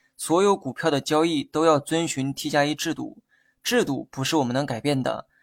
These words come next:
但我们可以通过一些方法在当天实现买和卖的操作。在美股或港股市场实行的都是T加零交易制度，也就是当天可以不受限制的买卖。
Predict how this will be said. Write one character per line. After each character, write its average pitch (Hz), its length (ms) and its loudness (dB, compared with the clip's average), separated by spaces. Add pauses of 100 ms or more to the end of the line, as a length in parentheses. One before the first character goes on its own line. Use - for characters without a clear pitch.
(100)
但 151 160 4
我 143 60 6
们 127 120 2
可 156 140 -2
以 151 80 4
通 160 220 -6
过 160 120 2
一 156 60 2
些 151 180 -2
方 165 240 2
法 - 300 0
在 131 140 -2
当 147 240 -2
天 156 340 -2
实 - 180 -2
现 139 360 0
买 123 280 0
和 123 160 -6
卖 147 220 4
的 143 80 -4
操 - 180 -6
作。 135 380 -2 (480)
在 160 180 4
美 147 240 4
股 147 280 -4
或 143 200 4
港 135 280 2
股 135 120 -6
市 - 160 -2
场 123 320 -2
实 - 240 -2
行 135 200 -2
的 123 160 2
都 139 180 -4
是 131 160 -4
T - 180 -10
加 151 200 4
零 135 180 -4
交 135 160 0
易 131 80 -2
制 139 160 -4
度， 123 260 -12 (420)
也 143 120 0
就 156 100 0
是 175 60 4
当 175 240 4
天 170 260 2
可 151 160 -6
以 139 80 2
不 139 160 -4
受 151 220 0
限 170 340 2
制 131 120 -4
的 131 100 0
买 117 160 -8
卖。 127 320 2